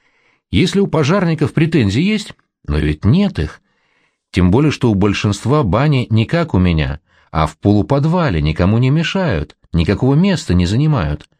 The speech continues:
Пока не зайдёшь и не догадаешься, что она есть. Вот что, капитан, вот все мои документы.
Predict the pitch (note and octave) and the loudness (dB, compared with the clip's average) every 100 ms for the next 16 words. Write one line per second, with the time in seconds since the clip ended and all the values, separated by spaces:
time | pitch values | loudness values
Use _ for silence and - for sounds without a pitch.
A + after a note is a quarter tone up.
0 | _ _ _ _ D#2 D#2 F#2+ G2 E2+ F#2+ | _ _ _ _ -6 -2 0 0 0 0
1 | G2 C#3 F3 - _ _ _ G#2 A2 F#2 | 0 0 -2 -6 _ _ _ 0 2 0
2 | F2+ F#2+ F2+ C3 E3 D#3 - - - C3 | 0 0 0 0 -2 -4 -4 -4 -2 0
3 | D3+ E3 C3+ D2 - - _ _ _ _ | 0 -2 -2 -4 -10 -18 _ _ _ _
4 | _ - E2+ G3 - - D2 C#2 D2 C2 | _ -4 -2 0 -2 -2 -2 0 -2 -4
5 | _ _ _ _ D3 F#3+ - - F3+ E3+ | _ _ _ _ -2 -2 -6 -2 0 2
6 | E3 C#3+ D3 C3+ F2+ C#2 - C2 | 0 0 0 0 0 -2 -6 -12